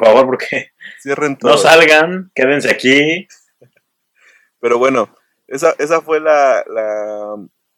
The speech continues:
Speaker 2: la historia. Tal vez no estuvo tan épica, pero pues entiéndanos, ya estamos pedos, entonces para nosotros es muy chido recordar eso. <laughs>
Speaker 1: La verdad es que para mí estuvo bien chingona esa pinche peda.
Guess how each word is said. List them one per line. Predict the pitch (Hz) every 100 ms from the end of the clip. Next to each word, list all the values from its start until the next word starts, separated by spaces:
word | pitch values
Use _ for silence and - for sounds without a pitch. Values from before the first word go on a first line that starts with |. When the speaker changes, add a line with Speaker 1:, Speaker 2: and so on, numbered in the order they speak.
| _ _ _ _ _
Speaker 2:
la | 117 113
historia. | 110 - 139 147
Tal | 151 160
vez | 180
no | 165
estuvo | 170 - 156
tan | - 120 123
épica, | - 127 123 143
pero | 113 101 98
pues | 104
entiéndanos, | 104 98 113 123 123 120
ya | 104
estamos | - 113 104 _
pedos, | 101 107
entonces | 98 95 101 104 _
para | 104
nosotros | 107 127 131 135
es |
muy | 120 117
chido | - 123 110
recordar | 104 - 98 101 104
eso. | 110 127 165 - -
<laughs> | 156 - _ _ _ _ _
Speaker 1:
La | - 139
verdad | 165 190
es |
que | -
para | - 120
mí | 120 135 147 _ _ _ _ _ -
estuvo | 110 - 135
bien | 127 127 127
chingona | 117 113 98 98 117 120
esa | 101 -
pinche | 107 95
peda. | 95 98 101 101